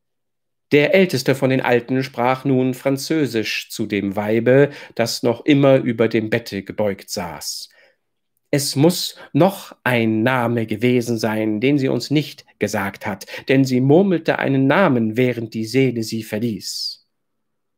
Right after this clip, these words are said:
Und das Weib antwortete, es war nur der Name eines symbolistischen Malers, den sie verehrte. Der pflegte eine Stätte aufzusuchen, wo, was er die Schwarze Messe nannte, stattfand.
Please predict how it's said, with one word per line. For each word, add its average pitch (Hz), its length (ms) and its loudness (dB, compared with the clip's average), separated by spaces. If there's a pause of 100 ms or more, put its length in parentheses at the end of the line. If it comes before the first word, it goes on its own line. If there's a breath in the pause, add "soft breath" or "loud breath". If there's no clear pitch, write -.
(260)
Und 151 320 4
das 143 220 0
Weib 143 360 2
antwortete, 135 880 2 (260 loud breath)
es - 260 -2
war 151 200 4
nur 175 300 4
der 151 180 4
Name 143 480 2
eines 143 420 -2
symbolistischen 143 920 -2
Malers, 123 640 -2
den 117 220 -4
sie 110 180 -10
verehrte. 107 760 -4 (720)
Der 143 200 4
pflegte 139 600 0
eine 117 260 -4
Stätte 156 420 -2
aufzusuchen, 143 680 0
wo, 175 400 4 (320 loud breath)
was 143 240 -2
er - 160 -6
die 151 180 -8
Schwarze 147 480 -6
Messe 113 640 -2
nannte, 110 680 -2
stattfand. - 1000 -10